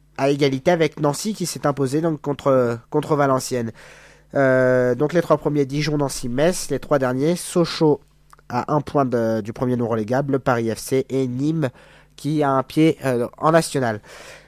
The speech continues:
En championnat national, justement, il y a eu plusieurs matchs. Donc nous avons, euh, les classements. Euh, Belfort, Strasbourg et Luçon forment la tête du classement, même si Luçon s'est incliné il y a peu, cette semaine,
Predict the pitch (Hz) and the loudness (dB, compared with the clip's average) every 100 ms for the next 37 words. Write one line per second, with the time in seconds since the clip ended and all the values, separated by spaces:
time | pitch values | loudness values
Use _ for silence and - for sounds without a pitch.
0 | - 143 139 139 139 127 190 190 175 170 | 0 4 6 6 4 2 0 2 2 4
1 | 165 - 151 135 127 - 127 127 135 135 | 2 2 0 0 -2 -4 -2 2 0 0
2 | 156 147 143 147 180 - - 123 - 139 | -2 2 2 4 2 0 -6 -6 -4 -4
3 | 135 139 160 160 143 127 - 135 - 151 | -2 0 0 2 2 0 -2 -6 -2 0
4 | 170 190 - - - - 127 123 120 151 | 0 -2 -10 -20 -20 -2 2 4 2 2
5 | 151 - 165 165 170 - - 165 156 147 | 0 2 8 8 6 0 -2 0 0 0
6 | 165 151 139 - 170 185 - 160 147 131 | 0 0 -2 -4 -2 -2 2 2 2 0
7 | 127 170 143 139 - 131 - 131 156 147 | 0 -2 -4 -6 -6 -6 -4 -4 -2 -4
8 | 123 - 127 123 - 165 - - 135 - | -6 -10 -10 -10 -6 -6 -6 -8 -10 -10
9 | 131 156 165 123 - 135 170 - - - | -8 -6 -2 -2 -2 -4 -4 -12 -20 -8
10 | 143 - 120 113 131 | -8 -6 -6 -4 -6